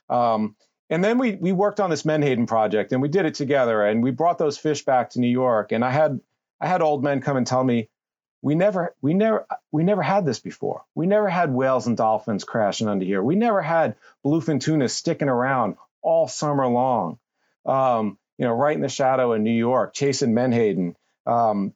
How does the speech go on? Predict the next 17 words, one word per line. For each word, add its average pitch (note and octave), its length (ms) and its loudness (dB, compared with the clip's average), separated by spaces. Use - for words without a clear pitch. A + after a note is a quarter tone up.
you D#3+ 100 -2
know, C#3+ 180 0
and D3 140 0
all G3 340 0
the E3 60 -2
things E3 300 -2
that, C3 180 0
that, C#3 560 -2
that D3 180 2
recovery C3+ 640 0
has A2+ 180 0
brought A#2 380 -2
back. A#2 340 0
And A2+ 160 -2
so B2 300 -2
I D3 100 0
think, G3 280 -2